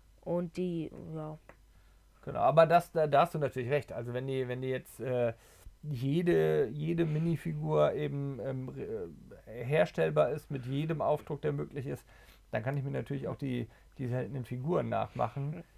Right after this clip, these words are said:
Speaker 1: Das glaube
Speaker 2: Da,
Speaker 1: ich zwar nicht,
Speaker 2: das
Speaker 1: aber
Speaker 2: wollte ich grad sagen. Ich kann es mir eigentlich auch nicht
Speaker 1: Äh,
Speaker 2: vorstellen. Irgendwo
Speaker 1: also ich denke so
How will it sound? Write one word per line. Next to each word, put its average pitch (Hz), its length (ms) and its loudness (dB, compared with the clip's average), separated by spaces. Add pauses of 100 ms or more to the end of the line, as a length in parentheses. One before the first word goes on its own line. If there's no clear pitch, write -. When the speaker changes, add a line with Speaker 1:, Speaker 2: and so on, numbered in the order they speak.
Speaker 1:
Das - 220 -8
glaube 196 440 6
Speaker 2:
Da, - 40 4
Speaker 1:
ich - 200 -4
zwar 190 200 -2
nicht, 208 580 -2
Speaker 2:
das 190 80 4 (120)
Speaker 1:
aber 185 200 0 (240)
Speaker 2:
wollte 131 200 -2
ich - 60 -16
grad 113 160 -4
sagen. 104 300 -4
Ich - 180 -18
kann 160 360 -8
es - 160 -8
mir 135 160 -4
eigentlich 135 380 -6
auch 127 160 -4
nicht 135 140 -4
Speaker 1:
Äh, - 40 -14
Speaker 2:
vorstellen. 160 580 -2 (560)
Irgendwo 156 440 0
Speaker 1:
also 220 180 4
ich 156 140 6
denke 214 400 2
so 202 300 0